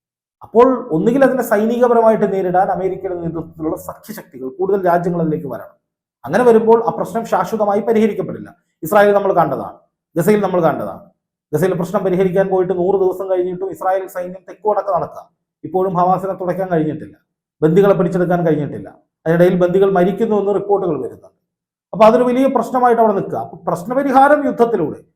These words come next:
എന്നുള്ളത് ഒരിക്കലും നടക്കാത്ത കാര്യമാണ് എന്ന് ദാ ഗസയിൽ നിന്ന് തന്നെ തെളിവുണ്ട്. അതുപോലെ തന്നെ യുക്രൈൻ റഷ്യ വിഷയം എത്ര കാലമായി തുടങ്ങിയിട്ട്?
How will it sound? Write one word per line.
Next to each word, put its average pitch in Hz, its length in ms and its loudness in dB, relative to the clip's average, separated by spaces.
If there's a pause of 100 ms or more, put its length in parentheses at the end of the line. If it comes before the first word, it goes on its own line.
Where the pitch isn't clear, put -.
(160)
എന്നുള്ളത് 214 420 2 (400)
ഒരിക്കലും 214 340 2
നടക്കാത്ത 220 360 4
കാര്യമാണ് 202 500 4
എന്ന് 165 280 0 (200)
ദാ 156 320 2 (100)
ഗസയിൽ 226 420 -2
നിന്ന് 196 220 -4
തന്നെ 180 140 -4
തെളിവുണ്ട്. 131 380 -8 (460)
അതുപോലെ 202 300 6
തന്നെ 196 120 0
യുക്രൈൻ 185 540 0
റഷ്യ 180 220 -2
വിഷയം 127 340 -4 (120)
എത്ര 185 160 -6
കാലമായി 202 380 2
തുടങ്ങിയിട്ട്? 190 580 -6